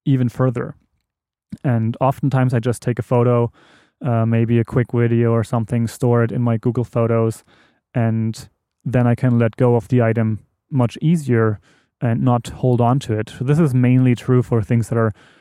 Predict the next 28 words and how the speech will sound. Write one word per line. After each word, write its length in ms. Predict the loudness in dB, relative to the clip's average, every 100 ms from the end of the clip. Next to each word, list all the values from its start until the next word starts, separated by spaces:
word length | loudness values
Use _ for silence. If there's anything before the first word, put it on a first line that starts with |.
| -20
kind 260 | -4 0 2
of 160 | 0 0
broken 320 | 0 0 0
anyways, 640 | 2 2 2 0 -2 -8 _ _ _ -4
and 200 | -2 -2
so 480 | 0 2 2 2 -2 _ _ _
it's 160 | -4 0
not 200 | 0 2
really 420 | 0 0 2 0
sensible 580 | -2 -2 0 -2 -2 -2
to 280 | 0 0 -2 -8 -20 -20 _
hold 260 | -2 0 2
on 180 | 2 0
to 100 | 0
those 240 | -2 -2
things. 400 | -4 -6 -8 -12 -20 -20 _ -20 -20 _ _ _ -2
But 120 | 0
basically, 640 | 2 2 0 0 2 2 0
I 120 | 0
think 300 | 0 2 0
that 420 | 0 0 0 -6 -20 _ _ _ _
thinking 320 | -2 0 2
about 200 | 2 2
minimalism 520 | 2 2 2 0 0 -4
in 180 | 0 0
the 120 | 0
way 380 | 0 2 2 0
of 520 | 0 -2 -2 -6 -20